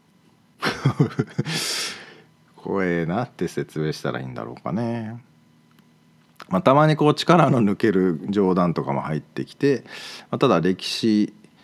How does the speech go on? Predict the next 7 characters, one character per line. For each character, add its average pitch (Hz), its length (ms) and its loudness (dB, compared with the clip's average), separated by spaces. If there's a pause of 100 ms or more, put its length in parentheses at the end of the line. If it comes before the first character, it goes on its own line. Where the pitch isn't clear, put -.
(600)
を 208 320 4
紐 110 320 -2
解 110 320 0
い 85 40 -6
て、 104 560 2
人 101 420 0
間 90 500 0